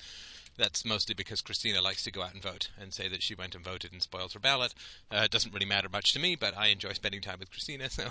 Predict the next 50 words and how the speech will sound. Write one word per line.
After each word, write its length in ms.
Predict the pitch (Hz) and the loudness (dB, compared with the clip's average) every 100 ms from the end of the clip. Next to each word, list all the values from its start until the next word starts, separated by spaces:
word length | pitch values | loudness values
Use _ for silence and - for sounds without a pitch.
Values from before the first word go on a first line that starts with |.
| - - - | 6 8 6
<laughs> 360 | - - - - | 2 -6 -8 -6
off 140 | - | -4
we 80 | 120 | 0
go. 140 | 131 - - - - - - - | 0 0 -6 -12 -10 -12 -14 -2
Um, 520 | 120 113 113 107 - - - - | 4 6 4 2 2 0 -2 -4
but, 280 | - 120 - | 4 6 8
you 40 | 156 | 8
know, 100 | 127 | 8
as 100 | - | 6
to 80 | |
whether 120 | 135 120 | 6 6
you 100 | 117 | 6
should 200 | 165 120 | 6 4
or 60 | |
shouldn't 320 | - 196 139 | 2 2 4
vote, 300 | 113 104 110 - - | 2 4 2 -4 0
uh, 140 | 113 127 | 4 4
obviously 300 | 135 127 120 | 6 4 4
don't 200 | 107 101 | 2 2
vote 180 | 98 | -2
for 80 | 95 | -2
a 40 | 98 | -2
major 180 | 98 | -2
party. 340 | 95 104 95 101 | -2 2 4 2
I 60 | |
mean, 140 | 98 98 | 0 -4
don't 340 | 92 92 - | -6 -12 -10
vote 160 | 95 92 | -8 -6
for 100 | 95 | -6
anything 240 | 95 90 | -6 -6
like 160 | 90 95 | -6 -2
that. 200 | 95 - - - - - - - | -2 -2 -8 -16 -16 -16 -10 -2
Um, 360 | 107 98 95 95 107 - | 0 0 -4 -8 -6 -4
uh, 80 | 98 | 4
you 140 | 123 | 4
know, 100 | 101 | 4
spoil 300 | - 110 110 | 2 4 4
your 100 | 101 | 4
ballot 280 | 92 90 - | 4 4 4
and 80 | - | 2
so 160 | 92 | 2
on. 100 | 98 | 2
I 60 | 92 | -4
think 160 | - 78 | -6 -4
that 180 | 95 | -2
says 200 | - 95 | -2 -2
something. 360 | - 95 110 123 - - | -2 -2 -4 -4 -6 -6
Um, 400 | 101 98 98 98 - - | -4 -2 -2 -4 -6 -4
stay 220 | - 131 | 4 6
home, 320 | 110 110 135 | 6 2 -4